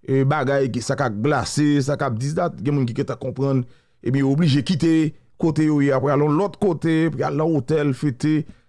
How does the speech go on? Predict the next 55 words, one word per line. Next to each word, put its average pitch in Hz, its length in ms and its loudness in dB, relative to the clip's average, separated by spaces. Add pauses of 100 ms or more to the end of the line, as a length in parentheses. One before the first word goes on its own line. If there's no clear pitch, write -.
(120)
tout 160 140 -2
ça, 143 200 -2
gen 127 120 0
moun 123 120 2
qui 127 100 2
dit, 117 140 -4
tête, 123 300 -4
week-end 120 320 0
arrivé, 139 460 2 (540)
et 95 300 0
loyer, 113 360 0
caille 156 220 0
pour 143 160 0
payer, 196 500 2 (480)
comment 139 320 2
manger, 165 360 2
ti 185 140 0
moun 175 220 4
yo, 185 140 0
et 196 200 0
comment 175 300 2
y 160 40 2
a 156 100 2
fait. 190 280 -2 (400)
Donc, 113 160 -4
il - 20 -6
y 143 40 0
a - 20 2
des 151 80 2
soucis 123 320 -2
que 123 120 0
je 113 140 2
dis, 107 140 0
oh, 107 160 2
qu'on 101 160 0
gagne, 113 340 2 (380)
ou - 80 -8
pas 120 100 0
de 120 80 2
soucis 120 300 0
personnels, 135 500 0 (100)
ou 123 120 -2
de 120 160 0
soucis 143 320 -4
la 104 160 0
famille, 160 360 0 (320)
ou 120 120 -6
de 117 100 0
soucis 120 260 -2
madame, 110 460 0
petite, 113 340 -2 (380)
justement 131 420 -2
pour 139 160 -4
capable 104 360 0
gérer 156 480 2